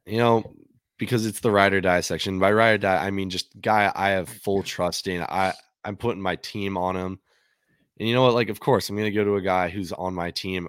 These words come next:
I'm gonna go to Jahmyr Gibbs. I think that there's been a changing of the guard in terms of running backs at the Detroit Lions. He outcarried, uh, David Montgomery this past week, and everyone was saying,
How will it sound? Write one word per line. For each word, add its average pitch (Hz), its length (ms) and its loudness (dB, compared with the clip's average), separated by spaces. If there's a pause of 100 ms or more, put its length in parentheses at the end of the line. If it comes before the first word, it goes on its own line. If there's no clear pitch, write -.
I'm 107 140 -4
gonna 107 180 -2
go 95 160 -2
to 90 80 -4
Jahmyr 85 460 -6
Gibbs. 71 340 -10 (140)
I 101 160 0
think 101 260 -8
that 90 160 -6
there's 95 180 -6
been 92 320 -4
a - 60 -12
changing 95 540 -6
of 78 60 -12
the 80 60 -16
guard 104 440 -2 (420)
in 87 80 -12
terms 90 260 -6
of 82 140 -8
running 92 240 -4
backs 90 340 -4 (140)
at 80 140 -14
the 80 80 -20
Detroit 82 340 -10
Lions. 90 540 -8 (420)
He 98 220 -2
outcarried, 101 920 0 (160)
uh, 80 440 -6 (280)
David 95 220 -4
Montgomery 101 500 -2
this 101 140 -4
past 95 340 -2
week, 107 260 -6 (240)
and 85 80 -10
everyone 104 200 -6
was 98 120 -6
saying, 90 200 -6